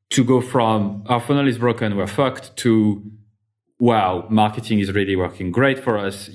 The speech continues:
using the end-to-end conversion funnel? And what is the first step? Where do you start to help this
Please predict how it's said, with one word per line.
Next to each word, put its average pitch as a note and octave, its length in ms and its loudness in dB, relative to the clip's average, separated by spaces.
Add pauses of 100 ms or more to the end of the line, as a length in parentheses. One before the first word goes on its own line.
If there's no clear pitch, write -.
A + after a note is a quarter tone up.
(120)
using A2+ 260 2
the A2 160 0
end-to-end G#2+ 440 -2
conversion F#2 380 -4
funnel? F2 340 -8
And A#2 160 2
what D3+ 140 2
is C#3+ 100 -2
the C3 100 0
first A#2 280 -4
step? F#2+ 260 -4
Where C3 300 2
do D3 80 -4
you C#3 120 2
start A2 440 -2 (480)
to A2 80 2
help G2+ 340 -4 (500)
this - 440 -2